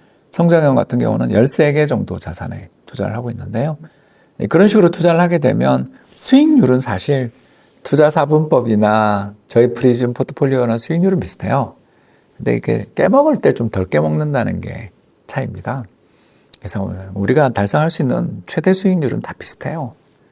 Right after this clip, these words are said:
근데 이제 좋은 모델이 어떤 게 좋은 모델이냐면 시장이 충격받았을 때 그때 얼마나 잘 버티느냐가 승부입니다. 이제 그런 면에서 여러분들 이번에 미국장, 음, 저렇게 잘 갈 것 같던 미국장 저렇게 폭락하는 거 참 보면서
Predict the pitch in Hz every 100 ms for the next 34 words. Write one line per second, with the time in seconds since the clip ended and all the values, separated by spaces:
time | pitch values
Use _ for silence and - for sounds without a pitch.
0 | _ _ _ _ 127 139 143 120 - 120
1 | 165 202 170 117 127 139 - 143 180 190
2 | 101 107 101 101 104 104 101 113 180 107
3 | - - - - 147 160 156 - 196 190
4 | 185 160 160 147 131 - - - 160 135
5 | 87 95 98 117 147 131 127 247 - 294
6 | 240 202 160 190 175 139 107 90 - -
7 | _ _ _ _ _ _ - - 117 147
8 | 143 113 127 143 113 95 95 92 98 95
9 | 98 98 92 113 151 _ _ _ _ 113
10 | 117 117 - 95 92 90 _ _ 160 170
11 | 180 190 156 127 156 156 139 131 135 131
12 | - 107 - - 117 165 165 147 117 101
13 | 95 - _ _ _ _ _ _ _ 143
14 | 139 170 165 147 120